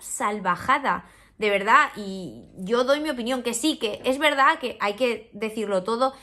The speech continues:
que cuando pasas de el mínimo, eh, el salario mínimo interprofesional, ¿vale? Eh, cobrando de YouTube al mes, lo que tienes que hacer es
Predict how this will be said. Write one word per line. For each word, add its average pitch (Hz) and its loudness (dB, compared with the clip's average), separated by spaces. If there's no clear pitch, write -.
que 214 -2
cuando 220 0
pasas 262 2
de 285 2
el 240 -2
mínimo, 269 0
eh, 240 -2
el 214 -2
salario 220 0
mínimo 262 -4
interprofesional, 226 -4
¿vale? 208 -4
Eh, 208 -2
cobrando 233 0
de 208 -2
YouTube 190 -6
al 170 0
mes, 240 -2
lo 240 2
que 226 -2
tienes 247 -4
que 285 2
hacer 269 2
es 277 -2